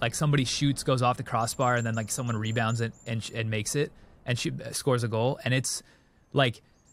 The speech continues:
the, the de-, the detail of, like, the grass on the field, it just feels so, like, I, when I saw that, I was like, every sports experience from now on,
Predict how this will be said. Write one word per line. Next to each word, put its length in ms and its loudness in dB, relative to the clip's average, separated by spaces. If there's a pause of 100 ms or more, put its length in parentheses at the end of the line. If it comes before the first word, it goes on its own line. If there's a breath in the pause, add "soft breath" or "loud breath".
(400 soft breath)
the, 180 6 (180)
the 180 4
de-, 340 0
the 220 2 (300)
detail 460 4
of, 80 2
like, 160 0
the 80 0
grass 560 2
on 100 0
the 60 2
field, 580 -2
it 120 -2
just 180 2
feels 320 2
so, 560 0
like, 160 2
I, 220 0 (300)
when 140 4
I 120 6
saw 260 2
that, 160 2
I 60 4
was 160 0
like, 260 0
every 320 2
sports 480 -4
experience 640 -4
from 220 -4
now 240 0
on, 320 -2